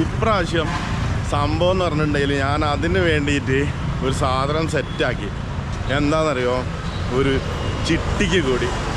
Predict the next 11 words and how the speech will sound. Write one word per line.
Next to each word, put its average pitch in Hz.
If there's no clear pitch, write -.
ചിട്ടി 160
എനിക്ക് 151
തന്നെ 151
ഇപ്രാവശ്യം 139
അടിച്ച്, 113
ഇപ്രാവശ്യം 135
വെക്കേഷൻ 143
വന്നപ്പോൾ 120
ചിട്ടി 135
എനിക്ക് 131
തന്നെ 123